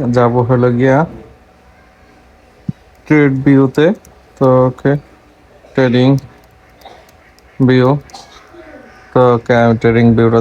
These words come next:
সিলেক্ট করলাম। এখান থেকে আমি দেখতে পাচ্ছি যে মার্কেটটা আপের দিকে যাচ্ছে।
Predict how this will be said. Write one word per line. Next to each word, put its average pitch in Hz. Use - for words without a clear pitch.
সিলেক্ট 117
করলাম। 120
এখান 120
থেকে 135
আমি 113
দেখতে 117
পাচ্ছি 120
যে 135
মার্কেটটা 113
আপের 123
দিকে 120
যাচ্ছে। 117